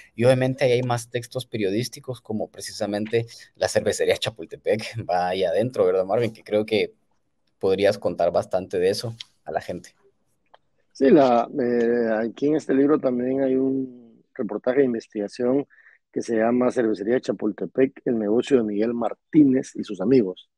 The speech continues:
Speaker 2: Ustedes saben bien quién es Miguel Martínez, es la pareja del presidente Alejandro Yamatei y quien tuvo un cargo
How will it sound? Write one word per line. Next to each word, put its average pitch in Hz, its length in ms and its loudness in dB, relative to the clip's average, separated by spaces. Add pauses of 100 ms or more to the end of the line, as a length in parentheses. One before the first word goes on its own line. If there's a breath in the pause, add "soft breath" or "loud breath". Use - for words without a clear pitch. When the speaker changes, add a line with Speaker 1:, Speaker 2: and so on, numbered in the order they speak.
(300)
Speaker 2:
Ustedes 110 460 2
saben 123 420 4 (420)
bien 113 340 0
quién 117 160 2
es 123 60 0
Miguel 117 220 0
Martínez, 127 640 0
es 104 140 -2
la 120 160 6
pareja 113 520 2 (380 loud breath)
del 104 180 -2
presidente 104 600 -2
Alejandro 117 380 0
Yamatei 123 460 0 (600)
y 123 140 -2
quien 107 260 -6
tuvo 135 320 6
un 127 140 4
cargo 156 600 2